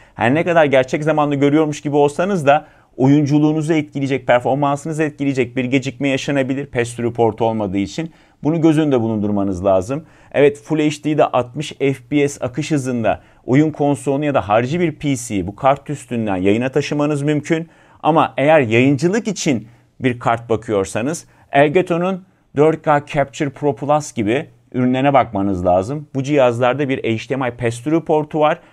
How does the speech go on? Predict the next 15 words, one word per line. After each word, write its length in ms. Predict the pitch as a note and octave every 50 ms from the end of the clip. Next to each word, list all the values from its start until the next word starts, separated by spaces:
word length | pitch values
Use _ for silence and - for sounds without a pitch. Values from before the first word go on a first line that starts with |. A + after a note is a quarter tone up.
| _ _ _
ve 180 | - G#2+ - - _
tamamen 360 | - C#3+ C#3+ E3 F3+ F3+ E3
aslında 400 | D3+ C#3+ C3 - - C#3 E3+ D#3
oyun 200 | - D#3 D#3 F3+
yayıncılığı 440 | F#3+ F3+ E3 D3+ D3 B2+ B2 B2 A#2
için 280 | A#2 A2 A#2 - A2+ A2
geliştirilmişler. 760 | G#2+ G#2+ G#2+ G2+ - - G#2 G#2 G#2 G#2 G2 - - C#3+ C3+
Oyun 240 | A#2+ C3 C3+ C#3+
konsolları, 600 | C#3 - D3 C#3 C3 A#2+ - C3+ C3 D3 D3+ D3+
P 160 | - - C3+ B2+
C'leri 340 | A#2+ - C#3 C3+ D3+ F3
capture 360 | E3 - C3+ A#2+ - - A#2+ A2
etmek 240 | A2+ - G2+ G2
için 200 | - - - G#2+
geliştirilmişler. 880 | F#2+ G2 F#2+ F#2+ - - G#2+ F#2+ F#2+ F#2+ F#2+ F2+ - - C#3+ D3 E3+